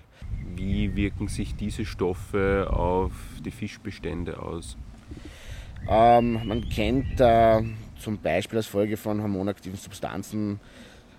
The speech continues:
Speaker 2: äh, Verweiblichung von Populationen, dass, äh, äh, an und für sich männliche Individuen entweder gar nicht mehr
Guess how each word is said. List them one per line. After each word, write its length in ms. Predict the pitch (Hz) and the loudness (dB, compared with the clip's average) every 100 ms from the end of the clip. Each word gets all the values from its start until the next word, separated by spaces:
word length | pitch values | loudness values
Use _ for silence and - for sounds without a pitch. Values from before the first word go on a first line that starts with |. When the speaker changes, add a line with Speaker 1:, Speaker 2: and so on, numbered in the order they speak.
| - | -12
Speaker 2:
äh, 200 | 76 82 | -6 -6
Verweiblichung 840 | - 98 78 80 101 107 - 113 | -4 -2 -2 -2 -2 -4 -6 -6
von 200 | - 104 | -4 -6
Populationen, 920 | 98 85 87 - 82 80 98 98 98 101 | -4 -2 -4 -2 -6 -4 -2 -2 -4 -6
dass, 380 | 90 - - - | -8 -8 -10 -4
äh, 240 | 78 80 | -2 -2
äh, 1400 | 87 92 - - - - - - - - - 71 78 85 - - - - - - - - - | -6 -10 -20 -20 -20 -20 -20 -20 -18 -16 -10 -8 -6 -6 -8 -14 -12 -12 -12 -12 -12 -12 -8
an 120 | 95 | -6
und 100 | 92 | -6
für 120 | 95 | -6
sich 180 | 87 98 | -8 -6
männliche 400 | 82 92 90 90 | -4 -6 -6 -4
Individuen 580 | 90 87 92 101 95 90 | -4 -4 -2 0 2 0
entweder 420 | 87 95 95 95 | -4 -2 0 0
gar 240 | 80 80 | -2 -4
nicht 140 | 95 95 | -2 -2
mehr 280 | 85 85 | -2 -4